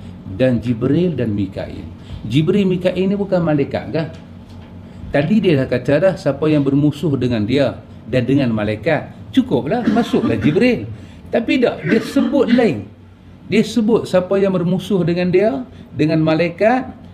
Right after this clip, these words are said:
dengan rasul, dia sebut nama Jibril, dia sebut nama Mikail. Jadi Mu'tazilah kata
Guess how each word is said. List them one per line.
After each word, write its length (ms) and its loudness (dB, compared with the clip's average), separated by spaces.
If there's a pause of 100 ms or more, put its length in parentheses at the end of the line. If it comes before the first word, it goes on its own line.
dengan 320 2
rasul, 480 2 (160)
dia 160 0
sebut 480 2
nama 240 0
Jibril, 560 0 (240)
dia 80 2
sebut 400 2
nama 240 0
Mikail. 480 -2 (880)
Jadi 240 0
Mu'tazilah 640 2
kata 400 -6